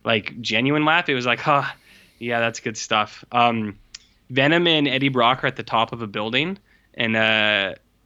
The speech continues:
Eddie's like, "All right, we gotta leave now." And Venom's like, "Just jump out the window." He's like, he's like, "I'm, I'm a huge monster. Like, we'll, we'll be fine."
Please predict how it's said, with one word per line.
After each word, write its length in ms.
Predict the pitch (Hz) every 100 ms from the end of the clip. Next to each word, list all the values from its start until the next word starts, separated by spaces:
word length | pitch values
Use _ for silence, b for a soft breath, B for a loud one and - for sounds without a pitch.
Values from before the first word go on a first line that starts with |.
| _ -
Eddie's 300 | 117 120 117
like, 180 | 110 123
"All 80 | 117
right, 180 | 113
we 100 | 110
gotta 180 | 113 110
leave 240 | 104 104 104
now." 240 | 107 104
And 100 | 110
Venom's 260 | 113 113 107
like, 160 | 107
"Just 160 | 123 113
jump 200 | 135 135
out 160 | 131
the 60 | 110
window." 440 | 113 120 104 104 -
He's 140 | 107
like, 300 | 107 98 - - - _ _ _ _
he's 120 | 104
like, 140 | 104
"I'm, 220 | 117 120 113
I'm 140 | 117
a 40 |
huge 220 | 113 131 113
monster. 540 | 110 110 113 104 98
Like, 200 | 98 101
we'll, 160 | 107 107
we'll 160 | 110 113
be 100 | 113
fine." 400 | - 95 101